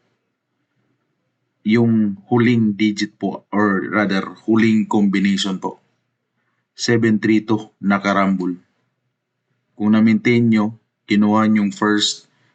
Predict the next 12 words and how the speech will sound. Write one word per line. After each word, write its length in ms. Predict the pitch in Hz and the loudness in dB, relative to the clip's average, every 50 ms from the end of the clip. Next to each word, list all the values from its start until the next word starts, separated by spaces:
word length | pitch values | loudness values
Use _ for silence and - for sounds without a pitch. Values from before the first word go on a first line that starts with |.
| _ - | _ -4
combination 640 | 113 110 107 104 107 101 104 104 95 - 107 95 95 | 0 2 2 4 4 2 2 0 0 -2 -4 -4 -6
at 120 | 92 92 98 | -6 -4 -2
last 400 | 95 98 101 - - - - - | -2 -2 -2 -2 -4 -6 -6 -4
combination, 560 | 104 98 98 101 101 101 95 - 104 95 92 98 | -2 -2 0 0 0 0 -2 -2 -4 -2 0 0
maintain 560 | 101 104 104 101 98 95 - 104 104 101 98 | 0 2 2 0 -2 -2 -2 -2 0 0 -2
nyo, 200 | 90 87 85 - _ _ _ _ _ _ _ _ _ _ _ | -2 -4 -8 -10 _ _ _ _ _ _ _ _ _ _ _
congratulations 960 | - 110 107 98 104 104 95 95 - - 101 92 95 87 - 95 92 87 - - | -2 0 0 2 0 0 -2 -2 -4 -4 -2 -2 -2 -4 -4 -6 -6 -6 -8 -8
po 160 | - 90 85 | -8 -8 -6
sa 160 | - 90 80 | -6 -6 -6
inyo. 240 | 82 82 80 76 73 _ _ _ _ _ _ _ _ _ _ _ - - | -6 -6 -8 -12 -14 _ _ _ _ _ _ _ _ _ _ _ -8 -8
Okay, 240 | 87 - 104 95 | -6 -4 -4 -4
nakarambol. 640 | 90 90 90 87 90 87 87 85 85 76 67 67 60 | -4 -4 -4 -2 -2 -2 -2 -4 -4 -8 -10 -12 -16